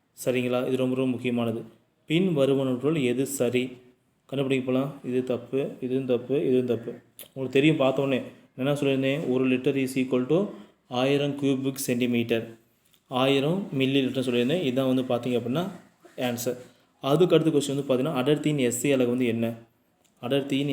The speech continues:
எஸ் ஐ அலகு வந்து என்ன? சொல்லுங்க போலாம். அடர்த்தியின் எஸ் ஐ அலகு நமக்கு என்ன வரும்? கண்டுபிடிச்சிங்களா? So, kilogram per meter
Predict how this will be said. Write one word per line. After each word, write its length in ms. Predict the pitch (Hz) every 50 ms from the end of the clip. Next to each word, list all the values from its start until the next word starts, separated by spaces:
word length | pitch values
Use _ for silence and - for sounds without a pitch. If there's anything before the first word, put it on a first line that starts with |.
| 123
எஸ் 120 | 113 117 -
ஐ 40 | 135 131
அலகு 160 | 127 123 120 123
வந்து 140 | 123 120 113 113
என்ன? 100 | 113 113 113 117 - - _ _ _ _ _ _ _ _ _ _ _ _ _ _ _ _
சொல்லுங்க 240 | - 139 135 135 127 131
போலாம். 220 | 131 131 131 135 - - - - _ _ _ _ _ _ _ _ _ _ _ _ _ _ _ _ _ _ _ _ _ _ _ _ _ _ _ _ _ _ _ _ _ _ _ _ _ _ _ _ _ _ - - - _ _ _ -
அடர்த்தியின் 340 | 131 135 135 135 147 143 131
எஸ் 100 | 127 -
ஐ 40 | 143
அலகு 120 | 135 135 131
நமக்கு 160 | 131 131 127
என்ன 120 | 131 131 131
வரும்? 200 | 131 143 170 180 - - - - _ _ _ _ _ _ _ _ _ _ _ _ _ _ _ _ _
கண்டுபிடிச்சிங்களா? 540 | - 139 139 135 127 - - 131 127 131 131 127 127 131 - - -
So, 160 | - - - 131 123 127
kilogram 440 | - 131 135 139 131 135 127 139 170 202 - - - - _ _ _ _ _ -
per 140 | 139 143 147 143 147 139
meter 260 | 135 131 131 131 135